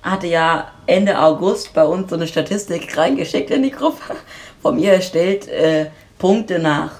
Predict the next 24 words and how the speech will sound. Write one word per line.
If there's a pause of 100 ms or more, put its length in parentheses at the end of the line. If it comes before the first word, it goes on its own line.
(120)
fünf
Spieltagen
und
Sankt
Pauli,
das, (200)
die
hatten
da
zehn
Punkte
nach
fünf
Spieltagen,
das
ist
ja (920)
gar
nicht
so
schlecht
ist
und
ich